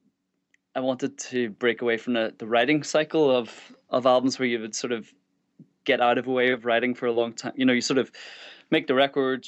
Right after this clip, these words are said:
release it, and go on tour for a year or year and a half, and don't, and during that time, you, we normally wouldn't have time to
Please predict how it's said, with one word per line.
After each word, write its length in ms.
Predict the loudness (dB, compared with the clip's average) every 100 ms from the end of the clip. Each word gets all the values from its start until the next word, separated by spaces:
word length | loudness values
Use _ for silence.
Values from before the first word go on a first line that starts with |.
| -12
release 280 | -4 -4 -2
it, 60 | -4
and 100 | 2
go 100 | 2
on 120 | 2
tour 260 | 0 0 0
for 120 | 0
a 40 |
year 300 | 0 2 0
or 100 | -2
year 160 | -2 -2
and 80 | 0
a 40 |
half, 220 | 0 0
and 100 | -2
don't, 220 | -4 -4 -10 _ _ _ _ _ _ -10
and 120 | -4
during 160 | 0 2
that 140 | 0
time, 280 | -2 0 2
you, 200 | 0 -4 -14 _ _ -10
we 180 | -4
normally 360 | 2 2 4 2
wouldn't 240 | -2 -6
have 140 | -8 -10
time 280 | -6 -4 -4
to 200 | -6